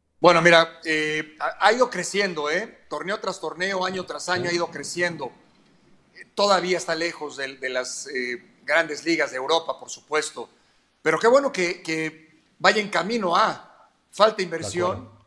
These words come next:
Speaker 1: falta también una
Speaker 2: Ujú.
Speaker 1: retribución económica para los inversionistas, también hay que decirlo. Pero cada vez hay más chicas involucradas en, en el juego, cada vez hay más gente, más aficionados que nos involucramos en el juego y, y va paso a paso. Entonces,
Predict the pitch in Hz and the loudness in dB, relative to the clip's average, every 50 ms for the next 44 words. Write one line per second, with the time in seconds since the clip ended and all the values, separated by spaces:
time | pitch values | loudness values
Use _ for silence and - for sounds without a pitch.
0 | _ _ _ - - 185 190 190 190 202 190 - 160 180 190 190 185 - 117 92 | _ _ _ -6 -2 0 0 0 0 -2 -2 -2 -4 -6 -4 -2 -2 -2 -2 -2
1 | 95 - - 139 - - 175 175 165 156 - 147 147 160 160 160 160 156 - 160 | -4 -8 -8 -8 -6 -4 -4 -4 -4 -4 -6 -4 -4 -4 -4 -4 -6 -4 -2 -2
2 | 160 - 147 135 135 131 - 127 127 131 127 - 139 131 143 156 147 - - - | -2 -2 -4 -6 -6 -8 -6 -4 -4 -4 -4 -4 -6 -6 -4 -6 -4 -4 -4 -4
3 | - 131 139 139 135 131 - 143 139 135 - 165 175 170 160 175 196 196 - - | -4 -4 -2 -2 -2 0 0 0 0 2 4 6 6 6 6 6 4 4 2 -6
4 | - - - - - - _ _ _ - 185 190 185 202 196 196 247 269 277 269 | -18 -20 -20 -20 -20 -20 _ _ _ 4 6 6 8 6 6 6 6 6 8 8
5 | 254 262 269 262 - - - - _ _ - - 226 247 247 226 - - 277 277 | 8 6 6 4 0 -6 -12 -16 _ _ -10 -8 -6 -4 -4 -4 -6 -6 -8 -6
6 | - 226 - 185 170 170 170 165 165 196 196 196 190 180 165 - - - - - | -6 -6 -6 -6 -6 -4 -6 -4 0 4 6 6 6 6 2 0 -4 -8 -10 -12
7 | _ _ _ _ _ _ - 143 151 160 175 - 156 156 160 156 - 185 196 202 | _ _ _ _ _ _ -8 -6 -4 -4 -4 -6 -6 -8 -8 -4 0 2 4 4
8 | 190 175 185 196 190 - - - _ _ _ - 220 220 233 226 226 220 226 220 | 4 4 2 -2 -2 -4 -14 -20 _ _ _ 4 6 6 6 6 4 0 -2 -2
9 | 214 220 220 214 - - 226 226 220 220 208 226 - 214 190 170 - - 175 165 | 0 0 0 0 0 -2 -4 -4 -4 -6 -8 -8 -6 -8 -10 -10 -10 -8 -6 -4
10 | 175 214 247 247 233 196 - 170 156 165 - 165 156 160 151 151 151 185 202 226 | -2 -2 -2 -2 -2 -4 -6 -8 -10 -10 -10 -8 -4 -4 -4 -4 0 2 2 2
11 | 220 196 - - 156 156 156 151 - 202 240 233 202 190 214 208 208 - - _ | 2 0 -4 -8 -8 -10 -10 -2 2 4 4 6 4 4 0 -2 -2 -6 -20 _
12 | _ _ _ _ _ - - - - 226 202 202 240 285 285 - 277 269 - 247 | _ _ _ _ _ -8 -6 -6 -4 0 4 6 6 6 6 6 4 4 4 0
13 | 214 - 285 330 330 - - 190 170 160 - - 233 202 247 247 220 - - - | 0 2 4 2 2 2 -2 -6 -6 -6 -8 -10 -8 -4 -4 -4 -4 -4 -8 -12
14 | - | -16